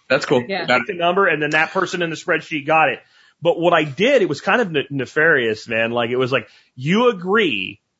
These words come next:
Speaker 3: to tell at least ten people about the Survival Podcast." And I knew that most people would be like, "Yeah, I'll do it." And then they would feel obligated and they would do something, but they wouldn't go, "Hey, Bill,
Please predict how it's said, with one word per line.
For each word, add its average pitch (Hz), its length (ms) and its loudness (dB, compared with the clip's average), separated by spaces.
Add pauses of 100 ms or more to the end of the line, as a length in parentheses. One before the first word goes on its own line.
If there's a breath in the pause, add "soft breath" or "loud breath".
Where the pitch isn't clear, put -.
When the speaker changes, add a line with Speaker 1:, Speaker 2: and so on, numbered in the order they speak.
Speaker 3:
to 151 120 -6
tell 127 720 0 (580)
at 127 160 -6
least 160 380 -4
ten 180 240 -2
people 170 380 -4
about 123 240 2
the 113 80 -6
Survival 107 540 0
Podcast." - 680 -6 (760)
And 147 240 0
I 147 180 -2
knew 156 880 2 (160)
that 160 180 0
most 208 380 2
people 180 180 -4
would 143 40 -8
be 139 80 0
like, 98 120 -6
"Yeah, 180 120 -8
I'll 131 120 -2
do 151 220 4
it." - 80 0
And 131 100 -2
then 170 80 0
they 190 60 2
would 175 120 2
feel 151 200 -4
obligated 208 480 2
and 147 100 -4
they 139 60 -2
would 135 120 -4
do 135 100 -6
something, 196 640 -6 (540)
but 180 200 2
they 165 220 0
wouldn't 220 880 0
go, 196 520 0 (100)
"Hey, 233 200 0
Bill, 143 480 0